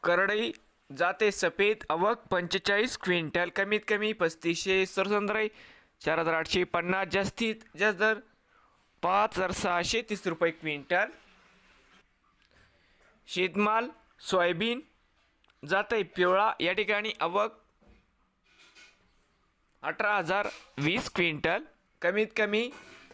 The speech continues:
तीन हजार सातशे चौदा, सरसंद्राई चार हजार एकशे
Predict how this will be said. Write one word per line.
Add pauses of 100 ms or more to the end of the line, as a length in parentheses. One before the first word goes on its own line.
(300)
तीन
हजार
सातशे
चौदा,
सरसंद्राई (540)
चार
हजार
एकशे